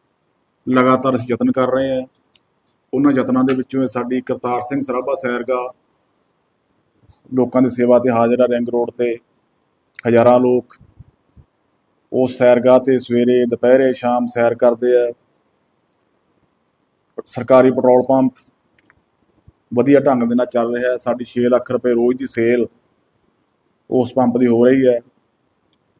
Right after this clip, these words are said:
ਦੋ ਤਿੰਨ ਪ੍ਰੋਜੈਕਟ ਅਸੀਂ ਆਉਣ ਵਾਲੇ ਦੀਵਾਲੀ ਤੋਂ ਪੰਜ ਸੱਤ ਦਿਨ ਪਹਿਲਾਂ ਅਨਾਉਂਸ ਕਰਾਂਗੇ।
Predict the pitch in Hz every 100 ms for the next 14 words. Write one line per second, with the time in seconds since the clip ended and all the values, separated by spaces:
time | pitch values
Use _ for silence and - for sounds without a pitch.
0 | _ _ _ _ _ _ - 127 127 139
1 | 139 131 131 127 131 139 139 139 135 131
2 | - - 123 127 131 131 127 120 117 127
3 | 131 135 135 131 127 127 120 127 131 131
4 | 127 143 139 123 - 127 131 131